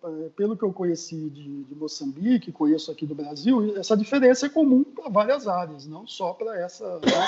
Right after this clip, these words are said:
só para o turismo, né? É, mas o que me chamou a atenção foi o fechamento da praia,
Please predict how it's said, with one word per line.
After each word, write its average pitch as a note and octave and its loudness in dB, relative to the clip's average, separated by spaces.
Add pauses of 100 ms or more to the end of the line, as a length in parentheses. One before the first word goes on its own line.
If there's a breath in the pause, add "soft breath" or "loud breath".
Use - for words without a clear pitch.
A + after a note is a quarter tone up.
só G3 -2
para G#3 -2
o A3 -2
turismo, E3 -2 (240)
né? D#3+ -8 (960 soft breath)
É, F3 2
mas A3 8
o A#3+ 8
que C4+ 6
me B3+ 4
chamou F#3+ -4
a F#3+ -4
atenção G#3 -2
foi C4+ -2
o B3+ -2
fechamento A3+ -6
da A#3+ -4
praia, C#3+ -18